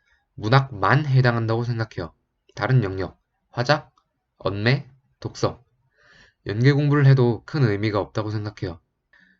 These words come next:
그렇다면 이비에스 문학은 무엇을 외워야 하는가? 시는 작품의 주제, 전체적인 분위기, 화자의 정서, 소설은 작품의 주제, 인물의 성격, 인물 간의 관계,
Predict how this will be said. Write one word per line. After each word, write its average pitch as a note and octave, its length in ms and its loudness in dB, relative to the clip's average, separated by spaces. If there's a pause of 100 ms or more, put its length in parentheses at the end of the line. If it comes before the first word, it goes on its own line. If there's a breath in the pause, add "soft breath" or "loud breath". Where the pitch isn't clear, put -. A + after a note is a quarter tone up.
(140)
그렇다면 C3+ 640 2
이비에스 C#3 480 0
문학은 A2 760 0 (120)
무엇을 C3 380 0
외워야 G2+ 320 4
하는가? A#2+ 460 0 (580)
시는 D#3 480 -2 (400)
작품의 B2+ 460 0
주제, G2 340 -6 (480)
전체적인 A2+ 580 -4
분위기, F#2+ 440 -6 (540)
화자의 C3+ 340 -2
정서, F2+ 400 -8 (720)
소설은 B2 520 -2 (360)
작품의 A#2 440 -4
주제, A#2 420 -2 (540)
인물의 G#2 360 -2
성격, C3+ 480 0 (380)
인물 G#2+ 340 -4
간의 G#2 280 -4
관계, F#2 500 -2